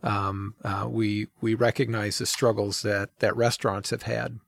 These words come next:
um, to get people into the restaurants. Um, um,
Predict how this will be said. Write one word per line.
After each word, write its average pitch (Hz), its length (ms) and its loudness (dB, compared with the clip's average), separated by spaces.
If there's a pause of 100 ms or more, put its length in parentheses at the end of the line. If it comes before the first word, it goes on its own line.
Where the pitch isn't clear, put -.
(120)
um, 104 520 -4
to 117 140 -6
get 104 260 -4
people 113 320 -4
into 104 220 -4
the 101 120 -4
restaurants. 98 640 -6
Um, - 320 -6 (520)
um, - 340 -6